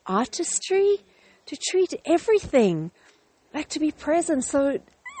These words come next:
oh my God, then it means, like, when you're even washing and preparing food,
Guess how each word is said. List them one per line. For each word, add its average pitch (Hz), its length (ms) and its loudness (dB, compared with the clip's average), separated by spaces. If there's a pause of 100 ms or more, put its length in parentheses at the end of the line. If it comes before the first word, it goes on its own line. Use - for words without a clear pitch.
(120)
oh - 300 -6
my 220 240 -8
God, 240 380 0 (320)
then 339 120 -4
it 359 100 -4
means, 330 340 0
like, 277 360 -6 (800)
when 247 240 0
you're 262 160 4
even 302 500 -2 (560)
washing 294 400 0
and 277 80 -2
preparing 269 600 -2
food, 220 680 0